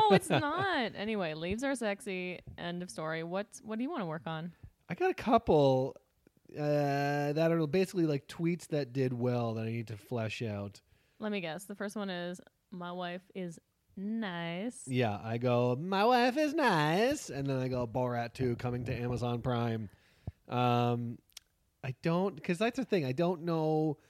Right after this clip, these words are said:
Speaker 2: I don't tell jokes like this on stage, but one of the tweets that did really well recently was,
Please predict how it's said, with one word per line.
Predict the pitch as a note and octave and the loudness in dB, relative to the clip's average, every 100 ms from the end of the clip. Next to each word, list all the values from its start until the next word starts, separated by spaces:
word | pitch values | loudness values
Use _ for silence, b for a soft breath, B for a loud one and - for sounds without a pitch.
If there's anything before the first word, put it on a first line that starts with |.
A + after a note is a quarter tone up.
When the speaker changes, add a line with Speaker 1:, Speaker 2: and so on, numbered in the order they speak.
| b b | b b
Speaker 2:
I | C#3 | -2
don't | F#3+ - - | -2 -4 -2
tell | D3+ D3+ | 2 2
jokes | D3+ C3+ C#3 - | 4 2 2 0
like | C#3+ | -2
this | D3+ C#3 | -2 -2
on | C3+ B2+ | -4 -4
stage, | - A#2+ C3+ E3+ D#3+ C3 | -2 0 0 -4 -10 -6
but | C3 | -4
one | C3 D3+ | 0 0
of | |
the | D#3 | -2
tweets | C3 - C#3 | -4 -4 -4
that | C3 | -4
did | A#2+ A#2 | -4 -2
really | A#2 | -2
well | A2 G#2+ G#2 | -2 -2 -4
recently | G#2 G#2 G2 | -6 -8 -8
was, | G#2 | -10